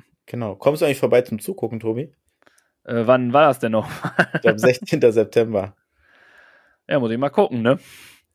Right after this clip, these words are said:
Speaker 1: Ja.
Speaker 2: Aber es, aber es ist clever von dir, mich hier vor
Speaker 1: <laughs>
Speaker 2: fünfundachtzig Millionen Menschen zu fragen, ob ich komme.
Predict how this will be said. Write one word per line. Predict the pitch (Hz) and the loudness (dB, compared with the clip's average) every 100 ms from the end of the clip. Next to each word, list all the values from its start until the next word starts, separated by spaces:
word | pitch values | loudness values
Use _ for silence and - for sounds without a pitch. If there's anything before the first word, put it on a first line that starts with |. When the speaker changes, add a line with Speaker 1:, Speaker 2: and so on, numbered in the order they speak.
| - | -2
Speaker 1:
Ja. | 120 117 165 | 2 2 2
Speaker 2:
Aber | - | -2
es, | - - | -2 0
aber | 175 | 0
es | 185 | 0
ist | - | -4
clever | - 202 247 | 2 4 4
von | - 220 | 2 -2
dir, | 202 208 | 0 -2
mich | 196 190 | -2 -6
hier | - 196 | -2 -2
vor | - 170 160 156 156 | 2 4 6 6 2
Speaker 1:
<laughs> | _ 196 208 | _ 0 0
Speaker 2:
fünfundachtzig | 190 202 - - - - 320 | 4 2 4 2 2 0 2
Millionen | 165 160 156 | 2 0 0
Menschen | 156 160 - 143 | -2 -4 -6 -12
zu | - | -12
fragen, | 131 143 143 139 | -6 0 0 -2
ob | - | -6
ich | - | -12
komme. | - - - | -8 -8 -6